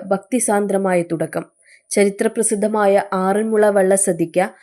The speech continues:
ഇന്ന് ഔദ്യോഗിക തുടക്കം. പതിവ് പോലെ ആറന്മുള പമ്പാ തീരത്ത്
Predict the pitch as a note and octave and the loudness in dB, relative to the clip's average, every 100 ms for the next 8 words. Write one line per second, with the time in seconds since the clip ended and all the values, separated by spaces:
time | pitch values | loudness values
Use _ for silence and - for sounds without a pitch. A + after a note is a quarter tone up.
0 | - - B3 C4 C#4 C#4 G#3 A3 A#3 A#3 | -20 -6 0 2 2 0 0 0 0 0
1 | A3+ G3+ F3+ D#3+ D#3 D#3+ - _ _ _ | 0 -2 -2 -4 -4 -4 -8 _ _ _
2 | _ A#3+ A#3 C4+ D4+ C#4 C4 A#3+ - G#3 | _ 2 4 2 2 2 4 4 0 0
3 | G3+ G#3+ A#3 B3 B3 A3+ G#3 G3 G#3+ A3+ | 2 2 0 0 0 0 -2 0 -2 -2
4 | A3+ G#3 G3+ G3 | 0 -2 0 -2